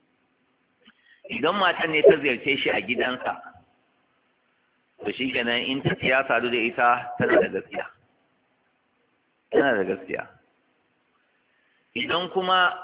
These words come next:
mijin ne ya ziyarce ta a gidansu, idan ya ce bai sadu da ita ba, za a goyi bayansa. Saboda mai, saboda al'ada tana goyon bayan wannan. Al'adatu muhakkamatu. Idan mutum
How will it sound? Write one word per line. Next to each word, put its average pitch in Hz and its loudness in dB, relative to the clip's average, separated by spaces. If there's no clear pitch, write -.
mijin 151 -4
ne 143 0
ya 160 2
ziyarce 135 -2
ta - 0
a - 0
gidansu, 127 -4
idan 135 0
ya 151 -2
ce 143 -2
bai 117 -4
sadu 110 -2
da 131 -2
ita 120 -4
ba, 117 0
za 127 2
a 107 0
goyi 98 -4
bayansa. 98 -4
Saboda 117 0
mai, 107 -2
saboda 123 0
al'ada 117 2
tana 127 2
goyon 113 0
bayan 117 2
wannan. 92 -10
Al'adatu 123 -2
muhakkamatu. 107 -4
Idan 147 0
mutum 135 0